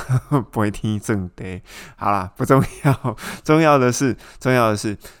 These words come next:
如果你要细细的查经，了解圣经真正的背后的历史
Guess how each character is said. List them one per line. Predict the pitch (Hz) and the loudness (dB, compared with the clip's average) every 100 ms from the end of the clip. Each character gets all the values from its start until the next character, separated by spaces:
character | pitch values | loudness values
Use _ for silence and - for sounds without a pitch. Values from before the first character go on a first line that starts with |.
| _ | _
如 | - 107 | -6 -6
果 | 117 117 | 0 0
你 | 101 95 | 0 -4
要 | 98 104 | -4 -4
细 | - 117 | -4 -6
细 | 101 110 | -4 -4
的 | 95 | -6
查 | - 90 | -8 -10
经， | 87 95 92 | -8 -10 -10
了 | 92 90 | -8 -8
解 | 87 - - | -10 -14 -10
圣 | - 95 | -6 -6
经 | 85 90 87 | -6 -10 -12
真 | 87 101 104 104 | -8 -4 -4 -6
正 | 107 98 | -6 -8
的 | 92 | -8
背 | - 95 | -8 -8
后 | 92 92 | -8 -10
的 | 90 | -10
历 | 92 98 | -12 -12
史 | 92 - | -12 -14